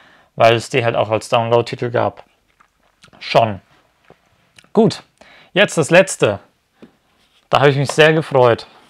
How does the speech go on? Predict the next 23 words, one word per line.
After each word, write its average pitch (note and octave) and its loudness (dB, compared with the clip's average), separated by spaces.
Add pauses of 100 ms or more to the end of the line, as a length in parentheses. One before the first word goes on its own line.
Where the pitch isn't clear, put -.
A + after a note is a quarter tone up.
(1000)
Halo E3 2
Master C3+ 2
Chief - -6
Collection. A#2 -6
Ich - -6
habe - 2
alle B2 -2
Teile G#2+ -2
schon B2 -10 (140)
gespielt C3+ -8
davor, D3+ 0 (500)
mir C#3+ -2
die C3+ -2
dennoch F3+ 2
gekauft C3+ -6
und D3+ -8
es C3+ -12
hat C3 -14
sich - -20
gelohnt, C3+ -4
wie B2+ -8
ich G#2 -10
finde. G2+ -10